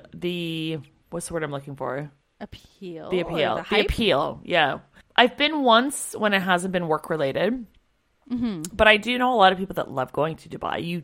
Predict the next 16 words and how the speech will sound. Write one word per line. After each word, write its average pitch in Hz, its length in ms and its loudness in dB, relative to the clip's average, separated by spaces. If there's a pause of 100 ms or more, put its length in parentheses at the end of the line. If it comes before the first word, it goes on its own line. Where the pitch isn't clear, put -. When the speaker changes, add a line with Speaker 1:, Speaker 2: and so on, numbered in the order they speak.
Speaker 1:
you've 165 260 -8
got 156 360 2 (140)
hot - 300 -2
weather. 143 420 0 (460)
You've 151 200 -10
got 156 320 -2
beaches. 147 640 -4 (460)
You 202 140 -2
do 208 160 2
have 208 100 8
nice 190 280 0
restaurants. 156 640 -2
You've 170 120 -12
got 185 240 4
good 170 140 4
entertainment. 147 640 -2